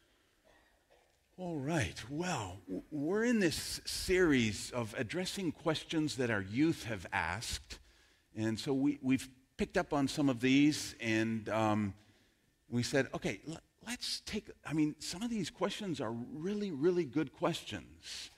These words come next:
And, uh, the reason we, we change this around is, is simply to convey the sense that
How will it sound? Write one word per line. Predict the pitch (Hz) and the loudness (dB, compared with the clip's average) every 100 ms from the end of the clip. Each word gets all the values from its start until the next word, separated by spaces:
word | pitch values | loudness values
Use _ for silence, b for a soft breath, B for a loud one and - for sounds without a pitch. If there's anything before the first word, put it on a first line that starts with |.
| B B B B B - | B B B B B 2
And, | 156 160 151 - - | 4 4 2 -4 -2
uh, | 131 131 127 123 110 104 - - _ - | 4 6 6 6 2 -6 -16 -20 _ 0
the | |
reason | 151 156 156 | 4 4 4
we, | 147 151 - | 4 4 0
we | 131 | -4
change | - 156 147 | 0 2 2
this | 135 - | 0 -2
around | 123 131 135 131 | 2 4 4 4
is, | 120 - - | 2 0 -8
is | 135 | -6
simply | - 202 208 | -6 -4 -2
to | 143 | -2
convey | - 127 110 160 | 0 2 4 4
the | 143 123 | 4 2
sense | 165 160 - | 2 2 4
that | 131 | 4